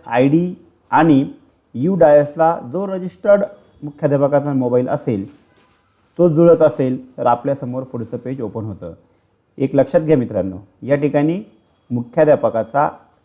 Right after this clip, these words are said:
जो यूडायसला नंबर आहे तोच आपण नोंदवायचा आहे. जर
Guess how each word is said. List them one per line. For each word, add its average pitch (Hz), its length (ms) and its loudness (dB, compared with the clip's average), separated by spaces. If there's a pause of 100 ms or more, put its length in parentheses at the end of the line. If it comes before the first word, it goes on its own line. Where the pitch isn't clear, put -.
(400)
जो 127 380 0
यूडायसला 147 640 2
नंबर 127 340 2
आहे 107 280 -2 (180)
तोच 165 200 -6
आपण 127 240 -2
नोंदवायचा 107 460 -6
आहे. 98 180 -2 (540)
जर 139 320 4